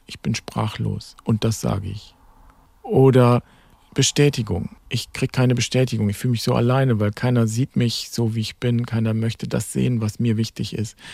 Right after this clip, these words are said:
So, Kar-Samstag-Spiritualität ist, das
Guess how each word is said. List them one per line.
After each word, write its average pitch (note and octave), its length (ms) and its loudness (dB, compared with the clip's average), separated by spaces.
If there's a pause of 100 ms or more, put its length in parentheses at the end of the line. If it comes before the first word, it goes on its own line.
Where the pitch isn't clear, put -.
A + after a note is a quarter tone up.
(420)
So, D3+ 140 -6
Kar-Samstag-Spiritualität C3 1300 0
ist, - 300 -6 (560)
das - 280 -4